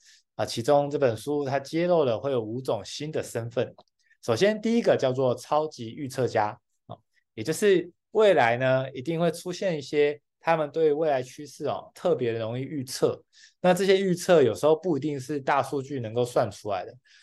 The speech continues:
而是能，要能够掌握人性这件事情。因为大数据的分析确实很棒，但是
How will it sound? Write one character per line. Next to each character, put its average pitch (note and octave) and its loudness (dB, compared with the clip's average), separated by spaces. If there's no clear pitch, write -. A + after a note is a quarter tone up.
而 A2+ 4
是 B2+ 0
能， B2 -4
要 C3+ 4
能 B2 -4
够 D3 2
掌 G#2 -4
握 D3+ 2
人 A2+ -4
性 B2+ -8
这 A2 -4
件 A2 -4
事 G#2+ -12
情。 - -14
因 A3+ 6
为 A#3 6
大 G#3+ 4
数 F3 2
据 F3+ 2
的 D3+ 8
分 C#3+ 2
析 C#3 -4
确 D#3 2
实 B2 -2
很 F#2+ -6
棒， G2+ -2
但 D3 4
是 C3 0